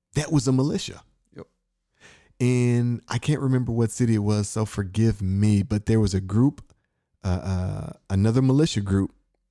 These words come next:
Speaker 1: that were, they were upset because the Native Americans out west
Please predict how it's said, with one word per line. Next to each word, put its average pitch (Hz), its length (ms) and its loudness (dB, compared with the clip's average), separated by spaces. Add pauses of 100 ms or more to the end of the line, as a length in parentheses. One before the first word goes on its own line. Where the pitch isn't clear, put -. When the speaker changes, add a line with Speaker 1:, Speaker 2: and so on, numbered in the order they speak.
Speaker 1:
that 101 420 -2
were, 95 420 -4
they 110 140 0
were 101 160 2
upset 117 560 -2
because 104 340 0
the 98 100 0
Native 104 280 0
Americans 107 720 -2 (300)
out 101 180 -6
west 123 560 -2